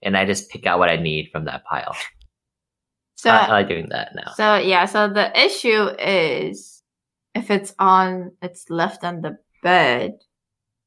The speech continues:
Speaker 2: and I usually go to bed before Coach Alex does. There's just a pile of laundry on the bed, so I can't sleep unless I fold it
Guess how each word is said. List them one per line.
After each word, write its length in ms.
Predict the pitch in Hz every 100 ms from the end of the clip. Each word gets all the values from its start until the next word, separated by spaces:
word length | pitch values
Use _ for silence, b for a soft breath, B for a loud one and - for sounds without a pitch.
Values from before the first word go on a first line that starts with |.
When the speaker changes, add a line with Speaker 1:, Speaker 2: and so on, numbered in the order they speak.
| _
Speaker 2:
and 240 | - 185 -
I 140 | 165 190
usually 520 | 233 196 196 175 156
go 140 | 147
to 80 | 131
bed 340 | - 107 131 -
before 360 | 160 - 165
Coach 260 | 175 147 147
Alex 440 | 120 92 - - -
does. 540 | - - 196 208 - _ _ _ _
There's 260 | 165 170 165
just 160 | 202
a 60 | -
pile 420 | - 175 175 175
of 140 | 160 -
laundry 760 | 160 - 190 - - - 233 226 _ _ _ _ _ _ _ _ _ _ -
on 200 | 190 185
the 80 | -
bed, 580 | - 160 147 123 202 - _ _ _ _ _ _ _ _ _ _ _ _
so 140 | - 160
I 120 | 180
can't 340 | 202 170 -
sleep 520 | - - 156 - - - _ _ _ _ _ _ _ _ _ _ _ _ _ _ _ -
unless 300 | 175 151 165
I 100 | -
fold 340 | - 156 -
it 200 | 78 -